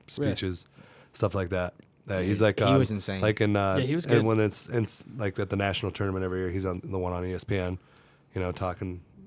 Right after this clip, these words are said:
Speaker 2: He does the commentating and all that, and then I think he's doing motivational speeches around the, kinda around the nation.
Speaker 1: Yeah, that's incredible.
Speaker 2: Oh yeah,
Speaker 3: That
Speaker 2: it
Speaker 3: is
Speaker 2: was
Speaker 3: incredible.
Speaker 2: unbelievable.
Speaker 3: Um, not like, so my high school team, we had a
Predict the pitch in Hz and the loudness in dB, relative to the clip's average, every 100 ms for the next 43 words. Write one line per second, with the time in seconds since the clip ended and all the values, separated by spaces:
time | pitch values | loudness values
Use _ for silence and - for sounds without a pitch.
0 | - 117 92 92 85 90 95 90 92 92 | -18 -14 -6 -4 -4 -8 -8 -8 -8 -6
1 | 92 90 90 87 87 90 85 87 82 - | -6 -6 -8 -6 -6 -8 -8 -8 -8 -12
2 | - - - 90 120 131 85 82 87 95 | -20 -20 -12 -2 0 0 -2 -8 -6 -2
3 | 87 90 90 92 - 90 - 98 92 90 | -2 -2 -2 -4 -4 -8 -6 -6 -6 -6
4 | 90 87 87 85 82 _ _ - 92 87 | -6 -6 -8 -10 -12 _ _ -8 -6 -4
5 | 87 85 85 90 95 82 - 113 110 - | -6 -6 -8 -10 -12 -18 -10 -10 -10 -16
6 | - 139 175 135 131 120 101 101 - 98 | -8 -2 0 0 -2 -2 -2 -8 -6 -4
7 | 95 80 78 113 113 131 131 127 117 - | -2 -4 -4 0 2 2 4 4 4 4
8 | 98 95 90 - _ - 101 101 98 98 | 2 0 -2 -6 _ -6 -4 -2 -2 -4
9 | - _ _ 85 117 - 95 95 92 - | -6 _ _ -4 -2 -2 -4 -6 -6 -8
10 | - _ - 117 113 123 117 113 113 104 | -20 _ 0 4 4 4 4 2 -2 -2
11 | 107 110 110 107 98 95 92 | 0 2 2 2 0 -2 -4